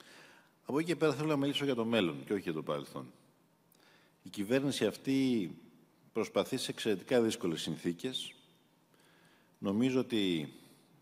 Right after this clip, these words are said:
δεδομένων των εξαιρετικά δύσκολων συνθήκων, έχει παράξει ένα πολύ σημαντικό έργο. Είναι αυτονόητο ότι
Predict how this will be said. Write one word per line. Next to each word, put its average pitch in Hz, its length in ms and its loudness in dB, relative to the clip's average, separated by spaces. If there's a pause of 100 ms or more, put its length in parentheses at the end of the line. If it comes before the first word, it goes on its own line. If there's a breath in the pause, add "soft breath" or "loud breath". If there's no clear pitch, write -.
(140 loud breath)
δεδομένων 107 500 2
των 107 100 -2
εξαιρετικά 95 500 0
δύσκολων 107 380 -2
συνθήκων, 95 480 -4
έχει 113 160 -6
παράξει 107 340 -2
ένα 110 80 -2
πολύ 110 140 -4
σημαντικό 76 420 -6
έργο. 76 300 -8 (1700 soft breath)
Είναι 127 600 2
αυτονόητο 104 720 2
ότι 82 440 4